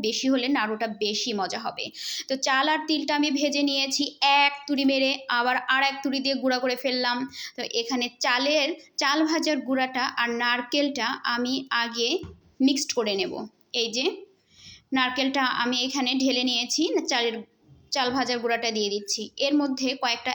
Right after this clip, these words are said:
এলাচ এবং দারচিনি দিয়ে, প্রায় তিনশো গ্রামের মতো চিনি দিয়ে এটাকে ভালো করে মেখে নিতে হবে। আমার একটু গুড় ছিল, সেটা দিয়েও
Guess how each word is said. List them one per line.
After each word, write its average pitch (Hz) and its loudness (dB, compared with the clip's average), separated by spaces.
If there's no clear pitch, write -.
এলাচ 247 0
এবং 220 -4
দারচিনি 247 2
দিয়ে, 269 4
প্রায় 277 4
তিনশো 311 6
গ্রামের 285 2
মতো 277 0
চিনি 269 4
দিয়ে 285 0
এটাকে 269 0
ভালো 247 0
করে 262 0
মেখে 247 -2
নিতে 214 -2
হবে। 214 -4
আমার 262 0
একটু 302 0
গুড় 269 2
ছিল, 302 2
সেটা 262 -2
দিয়েও 240 0